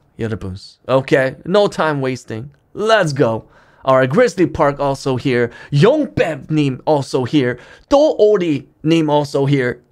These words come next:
Okay, let's do it. So, role play 있잖아요. 어렵긴 어렵죠.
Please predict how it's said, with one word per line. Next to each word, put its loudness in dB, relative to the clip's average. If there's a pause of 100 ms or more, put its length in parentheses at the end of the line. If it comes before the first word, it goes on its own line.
Okay, 0 (640)
let's -6
do -10
it. -16 (640)
So, -2 (640)
role 2
play 0
있잖아요. -4 (2500)
어렵긴 2
어렵죠. 0